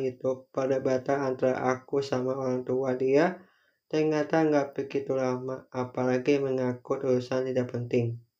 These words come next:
Membuatku sangat yakin bahwa permasalahan kali ini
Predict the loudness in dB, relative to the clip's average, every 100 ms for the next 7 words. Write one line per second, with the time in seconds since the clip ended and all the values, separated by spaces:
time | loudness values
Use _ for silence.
0 | _ _ _ _ _ _ _ _ -2 0
1 | 4 6 6 4 0 0 2 0 0 0
2 | 0 -2 -2 0 2 2 4 2 0 -4
3 | -4 -6 -4 -4 -2 -2 0 0 2 2
4 | 2 2